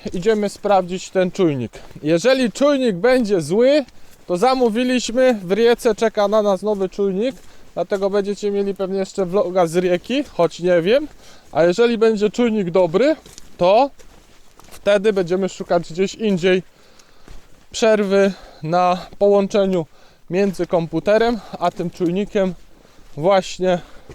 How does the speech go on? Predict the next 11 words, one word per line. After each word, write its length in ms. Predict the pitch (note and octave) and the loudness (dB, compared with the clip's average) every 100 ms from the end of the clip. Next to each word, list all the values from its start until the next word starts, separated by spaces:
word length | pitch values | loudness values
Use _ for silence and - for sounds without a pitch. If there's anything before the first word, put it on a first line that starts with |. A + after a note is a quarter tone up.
| - - - - - - - | -18 -16 -18 -20 -20 -20 -16
co 120 | - F3+ | -8 -6
mówiłem, 340 | F3 G#3 A#3 | -2 0 0
przerwy. 500 | - F#3+ C#3+ B2 A#2+ - - | 2 2 2 0 -6 -8 -14
No, 260 | G#3+ C4 D3 | -2 0 2
także 340 | B3 A#3+ A3+ | 2 0 -2
proszę 280 | G3+ G#3 G#3+ | -4 -6 -4
Państwa, 360 | G3+ G#3 - E3+ | -2 -2 -2 -2
tak 220 | G#3+ G3 | -2 -2
mi 120 | G3+ | -6
się 140 | - | -6
idzie. 440 | C#3+ F#3 D3+ F#3+ | -6 -6 -2 0